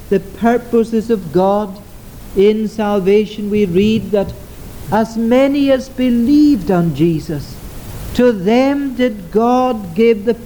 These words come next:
power to become the sons of God. Jesus gave them that power. Not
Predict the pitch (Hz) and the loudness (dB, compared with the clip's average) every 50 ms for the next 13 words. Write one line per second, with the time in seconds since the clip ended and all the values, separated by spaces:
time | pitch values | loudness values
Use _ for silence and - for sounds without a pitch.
0 | - - - - - 226 240 240 226 196 165 160 143 127 - - - - - - | -16 -18 -14 -10 -4 0 2 4 4 4 2 0 -2 -6 -12 -16 -18 -18 -16 -16
1 | - - - - - - - - - - - - - - - - - - - - | -16 -16 -16 -16 -14 -14 -14 -12 -12 -12 -10 -10 -8 -8 -8 -8 -8 -8 -8 -6
2 | - - - - 190 170 180 175 - 175 190 185 180 180 175 180 175 - - 196 | -6 -4 -2 0 0 0 0 -2 -2 -2 -2 0 0 0 0 0 -2 -2 -2 0
3 | 180 175 170 165 160 - 185 160 - - - 151 147 147 139 127 135 - - - | 0 2 2 2 0 0 -2 -4 -2 -2 -2 -2 0 -2 -4 -8 -10 -12 -4 0
4 | 220 277 302 302 294 262 - 247 220 196 - - 202 190 185 160 160 180 170 170 | 2 4 6 6 4 4 2 0 0 0 0 2 2 2 2 0 -2 -4 -4 -2
5 | 165 170 170 170 170 - - - 180 180 175 170 160 156 147 - - - - - | -2 -2 -2 -4 -6 -8 -8 -4 0 2 2 2 2 0 -2 -4 -10 -12 -14 -14
6 | - - - - - - - - 214 247 269 285 277 | -14 -14 -12 -12 -10 -4 0 2 2 4 4 2 0